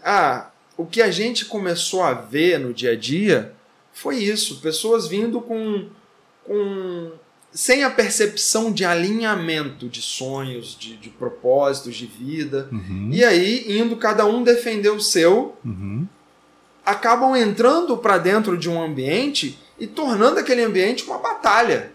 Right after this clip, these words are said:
Speaker 2: Uhum.
Speaker 1: Onde acaba que ninguém ganha. E aí vem você, cliente, às vezes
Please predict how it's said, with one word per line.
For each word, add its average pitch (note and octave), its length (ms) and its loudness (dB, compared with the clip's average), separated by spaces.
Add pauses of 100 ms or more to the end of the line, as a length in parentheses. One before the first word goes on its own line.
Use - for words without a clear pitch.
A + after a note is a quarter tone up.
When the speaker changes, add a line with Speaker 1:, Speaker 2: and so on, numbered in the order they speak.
(120)
Speaker 2:
Uhum. A2 480 0 (920)
Speaker 1:
Onde F#3+ 1040 2 (640)
acaba A3 360 4
que B3 100 -2
ninguém A3 260 4
ganha. F#3 440 2 (320)
E G3+ 120 4
aí B3 140 6
vem C4+ 240 0
você, B3+ 460 2
cliente, G3+ 600 4
às D3+ 160 0
vezes G3 580 2